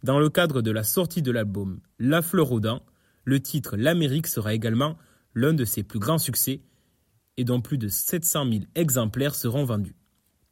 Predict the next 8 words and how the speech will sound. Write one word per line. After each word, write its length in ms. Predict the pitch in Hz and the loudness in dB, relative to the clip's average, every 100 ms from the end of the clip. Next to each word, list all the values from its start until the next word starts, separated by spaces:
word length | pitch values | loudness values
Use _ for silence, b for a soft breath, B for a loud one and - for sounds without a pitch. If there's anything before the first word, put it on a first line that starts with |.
| _ _ _ b b b b | _ _ _ b b b b
De 80 | 117 | 0
par 140 | 147 | 2
son 120 | 170 | 2
succès, 420 | 180 202 - 262 - B B | 2 2 2 0 -2 B B
c'est 160 | - 160 | 0 2
notamment 340 | 170 175 170 | 4 4 2
ce 160 | 165 214 | 0 -2
titre-là 460 | 196 - 117 131 | -2 0 0 0